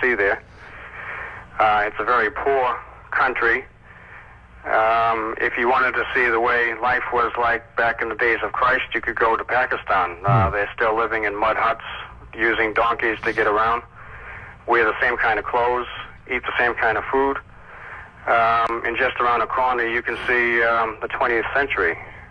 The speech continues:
Speaker 1: um, except there in places it's, you know, uh, twenty or thirty years behind the times in terms of modern technology. But, um, it's a very romantic way of life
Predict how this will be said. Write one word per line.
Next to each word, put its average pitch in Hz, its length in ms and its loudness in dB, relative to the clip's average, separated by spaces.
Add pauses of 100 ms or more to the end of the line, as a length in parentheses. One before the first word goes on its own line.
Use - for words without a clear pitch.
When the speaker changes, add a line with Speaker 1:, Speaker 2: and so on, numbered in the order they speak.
(160)
Speaker 1:
um, 101 600 2
except - 440 -2
there 113 260 4
in 104 100 -4
places 110 460 -2
it's, 110 140 -2 (640)
you 107 60 -4
know, 104 180 2 (100)
uh, 101 380 0 (1900)
twenty 117 220 4
or 104 100 2
thirty 110 240 0
years 107 320 0
behind 107 320 0
the - 60 -10
times 107 360 2
in 95 100 -8
terms 101 340 0
of 90 100 -4
modern 104 300 0
technology. 107 600 0
But, 98 240 0 (920)
um, 101 640 2 (1500)
it's - 120 2 (140)
a 113 60 4
very 131 260 4
romantic 120 720 -2
way 117 220 4
of 101 100 0
life 113 280 2